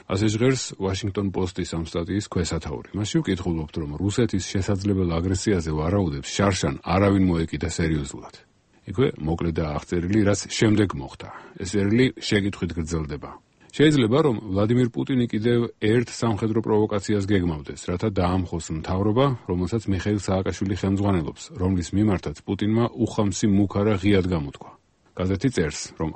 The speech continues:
ამ სცენარის უარყოფა ისევე ადვილია, სხვა თუ არაფერი, რუსეთის ხელმძღვანელობა შეერთებულ შტატებთან ურთიერთობის გადატვირთვის მცდელობით არის დაკავებული. ევროპისგან კი მას მხარდაჭერის მოპოვება სურს ახალი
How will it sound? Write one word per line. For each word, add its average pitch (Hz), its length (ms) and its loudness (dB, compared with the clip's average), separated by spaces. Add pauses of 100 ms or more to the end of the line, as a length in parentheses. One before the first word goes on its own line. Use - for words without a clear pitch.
ამ 98 80 -2
სცენარის 95 560 0
უარყოფა 113 560 0 (400)
ისევე 143 280 4
ადვილია, 98 440 0 (240)
სხვა 90 160 -6
თუ 90 160 -8
არაფერი, 92 400 -2 (220)
რუსეთის 95 440 -2 (140)
ხელმძღვანელობა 101 540 0 (100)
შეერთებულ 92 520 0
შტატებთან 95 540 -2
ურთიერთობის 92 500 -4 (120)
გადატვირთვის 92 600 0 (100)
მცდელობით 85 560 0
არის 82 300 -2
დაკავებული. 78 520 -2 (600)
ევროპისგან 90 480 0
კი 143 160 -2
მას 117 160 4
მხარდაჭერის 101 640 2
მოპოვება 101 480 0
სურს 131 200 0 (120)
ახალი 104 400 0